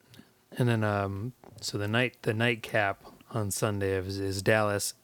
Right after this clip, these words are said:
uh, at the Rams. Um, we both have the Cowboys. Um, I know they have a ton of weapons. The Rams are kind of,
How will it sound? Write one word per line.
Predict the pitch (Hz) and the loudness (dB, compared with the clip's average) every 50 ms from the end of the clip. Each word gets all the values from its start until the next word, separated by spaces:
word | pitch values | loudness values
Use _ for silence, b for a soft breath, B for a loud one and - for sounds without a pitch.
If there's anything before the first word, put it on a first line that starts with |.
| _ _ - | _ _ -4
uh, | 113 107 101 98 95 95 101 | -2 -2 0 -2 -2 -4 -2
at | 110 113 117 - | 0 0 0 0
the | - 107 | 0 -2
Rams. | 98 107 104 101 98 98 95 98 98 - - - _ b b b b b b b b _ _ _ | -2 0 0 0 -2 -2 -4 -6 -6 -8 -12 -16 _ b b b b b b b b _ _ _
Um, | 131 107 104 101 98 95 | -2 0 0 0 0 0
we | 104 113 | 0 2
both | 107 113 107 98 | 4 4 4 4
have | 107 104 87 | 2 -2 -4
the | - | -6
Cowboys. | - - - 104 104 101 101 104 101 98 95 95 92 - - - - - _ | -4 0 2 2 2 2 2 0 0 0 0 -2 -4 -6 -6 -8 -8 -10 _
Um, | - 113 107 98 98 98 95 95 92 95 95 - _ _ _ _ _ _ _ _ _ _ _ | -4 -2 -2 -2 -2 -4 -4 -6 -8 -10 -12 -16 _ _ _ _ _ _ _ _ _ _ _
I | - | -2
know | 110 110 107 | 2 2 4
they | 104 | 4
have | 104 95 92 | 4 2 0
a | 90 - _ _ _ - | -4 -8 _ _ _ -14
ton | - - 120 113 | -8 -6 -6 -4
of | 107 | -2
weapons. | 101 101 101 - - 110 104 101 101 95 | -2 -2 -2 -2 -2 -4 -2 -4 -4 -6
The | 92 90 | -8 -6
Rams | 92 98 101 101 104 104 104 98 104 | -4 -2 -2 0 0 -2 -2 -2 -2
are | 98 | -2
kind | - - 113 107 104 | 0 0 0 0 0
of, | 101 95 | -2 -6